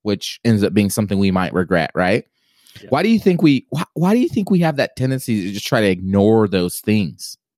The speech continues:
Speaker 2: Yeah. Um, you know, the way I think about that tension is, like, tension is a good thing, right? Because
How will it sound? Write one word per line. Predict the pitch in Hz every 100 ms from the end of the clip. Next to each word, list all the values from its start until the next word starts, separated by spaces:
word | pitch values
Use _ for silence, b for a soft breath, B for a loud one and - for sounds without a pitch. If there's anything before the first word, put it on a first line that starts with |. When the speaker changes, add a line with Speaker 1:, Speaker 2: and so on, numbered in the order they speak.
| _ _ _ _ _
Speaker 2:
Yeah. | - 95 - 87 _ - - - -
Um, | 104 92 139 - _ _ _ _ _ _ _ b b b b b b _ -
you | 127
know, | 123 120 - - _ _ _ _ _ -
the | 120
way | 127 143
I | 131 196
think | 196 123
about | 104 98
that | 104 -
tension | 110 - 104
is, | 98 95 - - _
like, | 107 98 - -
tension | - 185 202 151
is | 110 101
a |
good | 98 98
thing, | 110 90 87
right? | 82 87 104 - _ _ _ _ _
Because | 101 101 107 101 95 92 - -